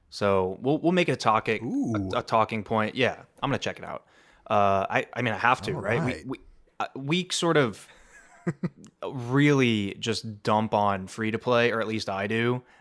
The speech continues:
Speaker 1: I, <laughs> I really dump on it. But, you know, we talked about Skate and how maybe that might have not happened had there been no free-to-play model. Maybe that was the loophole that they found to make this new Skate four, quote-unquote, game.
Speaker 2: <laughs>
Speaker 1: So,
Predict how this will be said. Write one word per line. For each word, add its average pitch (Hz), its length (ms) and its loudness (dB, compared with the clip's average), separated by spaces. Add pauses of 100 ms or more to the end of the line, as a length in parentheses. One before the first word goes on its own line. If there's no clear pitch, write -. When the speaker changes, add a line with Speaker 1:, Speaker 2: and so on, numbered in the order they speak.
(120)
Speaker 1:
I, 113 180 2 (300)
<laughs> - 140 -12
I 139 120 6
really 101 540 -2
dump 95 280 -8
on 95 140 -8
it. 92 140 -14 (400)
But, 123 440 6 (140)
you 185 120 -2
know, 107 340 4 (140)
we 120 140 -2
talked 120 260 4
about 120 260 6
Skate 110 540 2
and 117 80 -6
how 104 160 0
maybe 101 280 -4
that 113 180 2
might 107 320 0
have 110 100 -4
not 120 260 0
happened 107 840 -2
had 104 300 -4
there 110 140 -2
been 110 440 -4 (480)
no 120 220 4
free-to-play 123 600 -2
model. 101 400 0
Maybe 104 220 -4
that 110 160 2
was 120 160 -4
the 135 100 -2
loophole 120 460 -2
that 110 100 0
they 107 80 -4
found 110 280 -2
to 110 40 -6
make 101 220 -8
this - 160 -10
new 123 100 -4
Skate - 420 -8
four, 123 500 -2
quote-unquote, 123 540 -2
game. 127 360 -4
Speaker 2:
<laughs> - 380 -4
Speaker 1:
So, 156 500 4